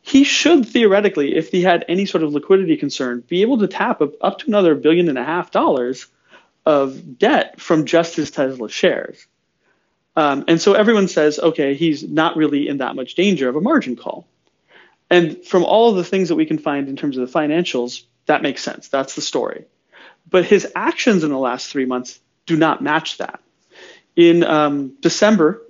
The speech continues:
he mortgaged, you know, five of his mansions for sixty-one million dollars. In January,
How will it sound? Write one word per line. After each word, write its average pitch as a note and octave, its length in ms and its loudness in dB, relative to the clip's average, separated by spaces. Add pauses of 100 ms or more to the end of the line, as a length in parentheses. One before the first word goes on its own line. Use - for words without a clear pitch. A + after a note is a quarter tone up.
(460)
he D3+ 420 2
mortgaged, D3 600 0 (220)
you C#3 100 -4
know, C3 80 -4
five D3 320 0
of D3 140 -6
his D3 160 -4
mansions C#3 340 -4
for C#3+ 120 -4
sixty-one C3+ 440 -2
million B2+ 200 -4
dollars. C#3 480 0 (500)
In C3+ 260 -2
January, D3 760 2